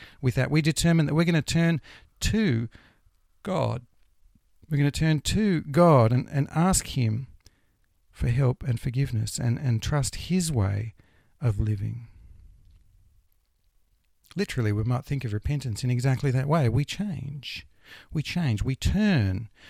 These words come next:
Turn away from sin and turn back to God. And as part of that change and that turning, we, we confess our sin, and all because God has led us to have remorse over our sin.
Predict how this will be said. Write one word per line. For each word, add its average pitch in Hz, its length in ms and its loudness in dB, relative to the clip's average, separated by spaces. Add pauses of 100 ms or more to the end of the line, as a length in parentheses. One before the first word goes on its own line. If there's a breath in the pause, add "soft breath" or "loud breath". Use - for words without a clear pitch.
(140 loud breath)
Turn 170 220 2
away 135 380 2
from 175 200 -2
sin 131 300 -4
and 147 120 -2
turn 135 280 0 (240 soft breath)
back 156 380 0
to 151 120 -6
God. 135 480 2
And 117 140 2
as 127 140 0
part 208 260 4
of 226 80 4
that 180 180 0
change 156 560 0
and 147 120 -4
that - 240 -6
turning, 165 480 0
we, 160 180 -2 (300 loud breath)
we 165 100 -2
confess - 560 -4
our 131 160 0
sin, 123 460 -4 (880)
and 135 120 2
all 170 120 2
because 160 340 -6
God 139 280 -4
has 127 200 -6
led 123 160 -4
us 117 320 -6 (480 soft breath)
to 127 100 -6
have 113 320 -2
remorse 117 840 -4
over 107 380 -4
our 101 80 -8
sin. 107 380 -12